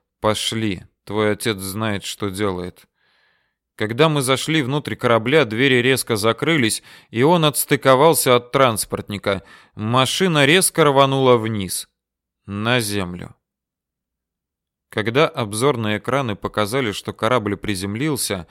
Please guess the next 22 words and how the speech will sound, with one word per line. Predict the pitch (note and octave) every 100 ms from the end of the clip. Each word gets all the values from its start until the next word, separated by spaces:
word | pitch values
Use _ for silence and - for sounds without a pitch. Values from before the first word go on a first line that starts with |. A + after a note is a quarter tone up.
| - - _
Алдо | G2+ A2 A2+ A2+ F3
спросил | - B2+ A#2+ - C3+ A#2+
Смирнова: | - B2 A#2 G#2+ F#2 F#2+ F#2 _ _ _ _ _ _
«Ну | - G#2+ A2+ B2
что, | - C#3+ A2+ B2+ _ _ _ _ -
я | A2 G2+ A#2+ B2
выполнил | B2+ F#3+ A2 G2+ G2+ G2+
своё | - G#2+ G#2+ G#2 G2+
обещание. | G2 A2 - A2 G2+ G2 F#2+ - _ _ _ _
Твой | B2+ C3 C#3
сын | - C#3+ C#3
на | C#3
земле. | B2 C3+ A#2+ F2+ F2 _ _ _ _ _ _ -
Ты | A2 G2+
хотел | - G#2+ - A2
поговорить?» | - G#2+ G2+ G#2 A2 D#3 - - _ _ _ _ _ _ _ _ -
«На | C3+ D3
самом | D3 E3 D3+ C#3+
деле | C#3+ C3+ C3
нет», | D3 - -
ответил | G2 G#2 G2 G2+ G2+
Александр. | G2 - G#2+ F#2+ F#2+